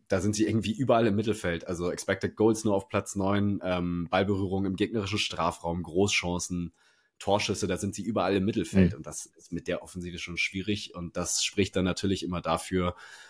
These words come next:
Speaker 1: dass, ähm, der Trainer es nicht so wirklich hinbekommt, ähm, ja, offensive Abläufe so zu steuern,
Speaker 2: Ja.
Speaker 1: ähm, dass du mit dem Ballbesitz, den du als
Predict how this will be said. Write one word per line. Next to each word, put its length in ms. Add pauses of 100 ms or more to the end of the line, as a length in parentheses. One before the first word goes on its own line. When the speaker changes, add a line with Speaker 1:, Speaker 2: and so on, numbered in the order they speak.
(200)
Speaker 1:
dass, 400
ähm, 240
der 100
Trainer 300
es 100
nicht 140
so 100
wirklich 420
hinbekommt, 920
ähm, 460 (240)
ja, 300
offensive 480
Abläufe 460
so 420 (160)
zu 180
steuern, 640 (120)
Speaker 2:
Ja. 160
Speaker 1:
ähm, 260
dass 220
du 140
mit 180
dem 300 (120)
Ballbesitz, 460
den 140
du 80
als 180